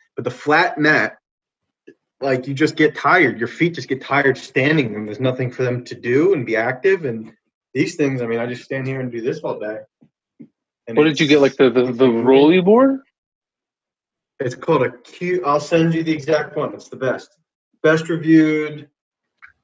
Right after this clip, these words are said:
Speaker 1: Uh, it's, like, sixty bucks.
Speaker 2: Check out my
Speaker 1: It has a
Speaker 2: coaster.
Speaker 1: bunch of different elements.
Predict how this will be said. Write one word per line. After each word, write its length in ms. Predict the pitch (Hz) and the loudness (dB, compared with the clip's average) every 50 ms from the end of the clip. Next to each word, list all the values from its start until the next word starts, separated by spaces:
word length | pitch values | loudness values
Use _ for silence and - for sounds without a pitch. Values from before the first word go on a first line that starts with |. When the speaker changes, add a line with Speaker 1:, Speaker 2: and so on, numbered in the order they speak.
| _ _ - | _ _ -6
Speaker 1:
Uh, 120 | 135 135 135 | -4 -4 -2
it's, 100 | 131 143 | -4 -4
like, 100 | 131 - | -6 -6
sixty 320 | - - 175 - - 170 | -6 -8 -8 -6 -6 -6
bucks. 160 | 151 147 143 | -2 2 2
Speaker 2:
Check 140 | 147 165 170 | 4 4 6
out 120 | 180 185 175 | 4 6 6
my 120 | 170 147 | 4 2
Speaker 1:
It 60 | 131 - | 2 0
has 60 | - | 0
a 0 | - | 2
Speaker 2:
coaster. 400 | 156 147 135 143 143 139 - - | 2 4 4 2 0 0 0 0
Speaker 1:
bunch 200 | 160 165 165 165 | 0 -2 -2 -4
of 60 | 165 | -6
different 280 | 170 156 156 139 143 | -6 -6 -6 -6 -2
elements. 600 | 147 175 170 156 135 131 127 - - - - _ | 0 0 0 0 0 -2 -6 -8 -14 -20 -20 _